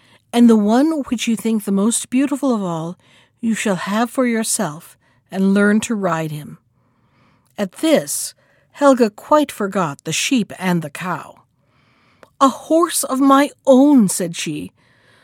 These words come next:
"Oh, stop one moment and let me see which I will choose. The white one? No. The chestnut? No, I think, after all, I like the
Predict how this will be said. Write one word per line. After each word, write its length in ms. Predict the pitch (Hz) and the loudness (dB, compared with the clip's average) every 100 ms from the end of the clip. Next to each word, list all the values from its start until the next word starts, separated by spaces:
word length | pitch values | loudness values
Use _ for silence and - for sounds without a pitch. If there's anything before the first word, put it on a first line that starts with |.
| _ 247 | _ -4
"Oh, 80 | |
stop 480 | - - - 240 202 | -2 -2 2 0 0
one 160 | 214 196 | 2 2
moment 280 | 180 180 233 | 2 0 0
and 100 | 262 | 0
let 160 | 269 | 0
me 80 | 233 | -2
see 200 | - 247 | 0 0
which 200 | 214 208 | -2 -4
I 80 | 185 | -4
will 140 | 175 | -6
choose. 520 | - - 170 151 160 - _ _ _ - | -8 -6 -6 -6 -10 -18 _ _ _ -10
The 100 | 214 | -6
white 300 | 202 202 233 | -2 -2 0
one? 220 | 294 339 _ _ - | -2 -4 _ _ 2
No. 760 | 254 240 226 196 170 156 156 - _ _ _ _ _ _ _ | 6 8 6 4 0 -4 -8 -12 _ _ _ _ _ _ _
The 80 | 240 | -4
chestnut? 580 | - 311 - 403 415 392 _ _ _ - | 0 0 0 0 -2 -4 _ _ _ 0
No, 540 | 285 320 311 311 302 | 2 4 4 4 2
I 100 | 254 | 0
think, 340 | 247 - 359 - | -4 -2 -4 -4
after 400 | 214 247 - 269 | -4 -6 -2 2
all, 320 | 269 269 302 _ _ _ _ _ _ - - | 2 2 -2 _ _ _ _ _ _ -16 -6
I 240 | - 330 | 0 2
like 260 | 330 214 - | 4 2 -2
the 180 | 214 | -10